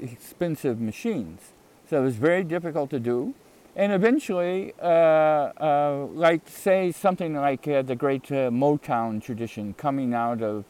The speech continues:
uh, uh, Detroit City when it was still a city and still vibrantly alive.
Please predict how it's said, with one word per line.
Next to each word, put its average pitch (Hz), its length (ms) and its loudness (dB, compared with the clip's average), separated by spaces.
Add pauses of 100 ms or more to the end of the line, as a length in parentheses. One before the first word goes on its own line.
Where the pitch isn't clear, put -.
(100)
uh, 110 420 -4 (500)
uh, 120 180 -2
Detroit 139 600 -2
City 127 440 -4
when 117 200 -2
it 117 80 -6
was 120 160 -6
still 147 260 -2
a 123 60 -2
city 143 440 -2
and 120 160 -2
still 127 300 -2
vibrantly 117 800 0
alive. 104 500 -2